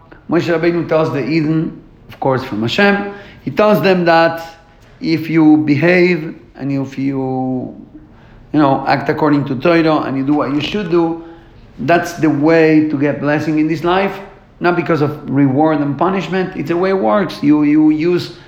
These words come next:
the product according to the rules of the, of the manual. It will work fine.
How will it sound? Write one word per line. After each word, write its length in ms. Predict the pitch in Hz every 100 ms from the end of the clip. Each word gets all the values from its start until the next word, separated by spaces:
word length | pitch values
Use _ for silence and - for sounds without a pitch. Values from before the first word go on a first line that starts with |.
| -
the 60 | 131
product 440 | 120 160 156 131
according 400 | 135 - 151 151 -
to 100 | 143
the 360 | 143 139 - - - - -
rules 460 | 127 151 160 147 147
of 160 | 120
the, 760 | 120 127 127 123 123 123 127 131
of 200 | 131 120
the 80 | 135
manual. 600 | 156 185 196 202 196 -
It 100 | 156
will 240 | 151 147 139
work 420 | 156 156 151 - - -
fine. 540 | - 180 160 151 -